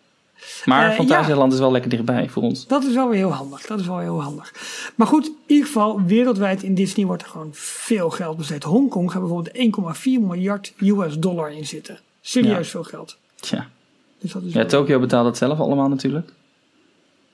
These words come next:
Speaker 2: Eh, ja, Orient-, Oriental Land Company.
Speaker 1: Ja.
Speaker 2: Ja, en, en Hongkong, dat was volgens mij in november al aangekondigd, maar uiteindelijk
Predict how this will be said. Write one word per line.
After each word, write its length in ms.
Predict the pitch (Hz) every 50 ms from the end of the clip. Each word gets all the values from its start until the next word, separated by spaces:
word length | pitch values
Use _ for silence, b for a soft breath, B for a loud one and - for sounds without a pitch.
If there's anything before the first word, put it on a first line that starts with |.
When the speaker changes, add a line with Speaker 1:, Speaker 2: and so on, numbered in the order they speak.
| _ _ _ _ _ _ 262 - _
Speaker 2:
Eh, 280 | - 214 196 196 190 190
ja, 360 | 196 190 196 196 208 226 240
Orient-, 540 | - - 220 214 208 202 196 190 202 196 -
Oriental 420 | 254 220 202 202 196 180 - 202 185
Land 180 | 175 170 160
Company. 460 | - - 165 151 - 175 156 156 165 - B B B B B B B
Speaker 1:
Ja. 140 | - 220 202
Speaker 2:
Ja, 220 | 220 220 208 190 -
en, 200 | 240 233 233 226
en 160 | 208 220 214
Hongkong, 560 | 180 196 294 311 262 - 226 214 247 262 247
dat 140 | 208 196 170
was 180 | 226 247 - -
volgens 220 | 240 220 202 214
mij 100 | 202 185
in 200 | 214 202 202 202
november 440 | 190 185 170 160 220 269 254 220 190
al 100 | 185 175
aangekondigd, 540 | 196 196 180 185 - - 185 175 180 175 165
maar 100 | 185 175
uiteindelijk 960 | 175 175 - - 226 240 277 262 220 175 180 196 - - - - - -